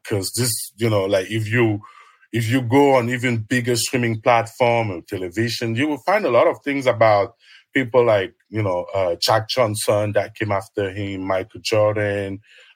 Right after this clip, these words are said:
uh, Serena Williams, LeBron James recently. You'll find things about this athlete, high-end produced documentary film and even movies.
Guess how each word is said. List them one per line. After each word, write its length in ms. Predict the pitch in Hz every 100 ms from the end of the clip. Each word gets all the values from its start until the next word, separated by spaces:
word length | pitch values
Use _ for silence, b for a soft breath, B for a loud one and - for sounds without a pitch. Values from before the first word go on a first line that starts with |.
| -
uh, 480 | 92 90 87 82 -
Serena 520 | - 104 98 95 92
Williams, 920 | 117 117 117 113 110 104 104 101 - 107
LeBron 400 | 120 120 117 110
James 500 | 127 117 117 110 -
recently. 600 | 117 110 107 104 104 101 B B
You'll 160 | 139 139
find 400 | - 170 147 -
things 320 | 180 165 123
about 440 | 101 107 101 92
this 200 | 110 107 -
athlete, 500 | 120 143 107 95 85
high-end 840 | - 131 147 143 - 135 131 123 113
produced 480 | 117 - 117 107
documentary 640 | 110 110 - 107 95 - 117 -
film 260 | 160 143
and 120 | 107 120
even 200 | 123 113
movies. 680 | 135 190 123 87 113 -